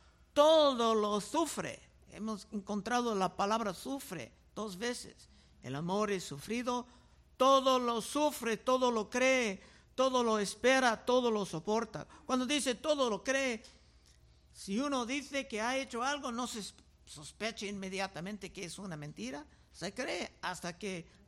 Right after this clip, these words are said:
hay evidencia al contrario. En esa definición es claro que el amor verdadero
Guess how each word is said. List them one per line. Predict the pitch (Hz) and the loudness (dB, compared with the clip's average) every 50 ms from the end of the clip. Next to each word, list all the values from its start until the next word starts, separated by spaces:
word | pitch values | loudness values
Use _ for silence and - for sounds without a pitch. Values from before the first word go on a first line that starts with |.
| - - | -10 -2
hay | - 254 233 226 | 0 2 2 2
evidencia | 220 220 220 208 202 196 208 214 208 202 190 - 190 175 | 2 2 2 2 2 2 2 0 -2 -4 -4 -4 -4 -4
al | 175 165 | -6 -8
contrario. | - 156 156 147 151 156 151 151 139 127 123 - _ - - - - - - - - - - | -8 -10 -10 -8 -6 -6 -6 -6 -6 -10 -12 -14 _ -20 -20 -20 -20 -20 -20 -20 -20 -12 -6
En | 185 196 233 | -4 -2 0
esa | 285 285 285 311 | 0 2 0 0
definición | 294 294 277 - - 277 269 254 - - 285 294 254 233 220 | 0 0 -2 -2 -4 -8 -8 -8 -8 -8 -6 -4 -2 -2 -4
es | 202 185 | -4 -8
claro | - - 226 254 302 339 330 285 254 240 - | -8 -6 -4 -2 -2 0 0 0 0 -2 -2
que | - 220 208 | -2 -2 -2
el | 196 | -2
amor | 190 196 202 220 254 269 269 269 269 262 269 269 - - | -2 -2 -2 -2 -2 -2 -2 -2 -2 -4 -4 -6 -8 -10
verdadero | - 151 170 202 208 196 180 160 170 170 175 214 233 247 226 196 175 160 160 185 | -8 -4 -2 -2 -2 -2 -4 -4 -4 -4 -2 -2 0 0 0 -2 -4 -6 -8 -10